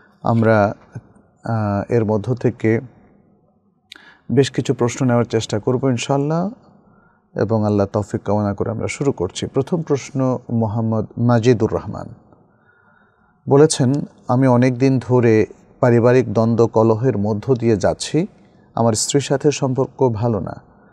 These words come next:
আপনার সাথে সাক্ষাৎ করতে ইচ্ছুক, যাতে করে আমি সমস্যাগুলো বলতে পারি।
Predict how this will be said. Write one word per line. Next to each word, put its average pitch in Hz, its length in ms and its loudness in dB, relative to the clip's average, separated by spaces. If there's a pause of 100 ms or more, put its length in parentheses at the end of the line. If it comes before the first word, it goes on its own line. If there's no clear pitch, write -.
(400)
আপনার 127 280 0
সাথে 131 280 -4
সাক্ষাৎ 117 380 -2
করতে 117 300 -2
ইচ্ছুক, - 560 -4 (280)
যাতে 110 300 0
করে 104 480 2
আমি 107 340 -4
সমস্যাগুলো 117 680 -2
বলতে 131 300 2
পারি। - 220 -6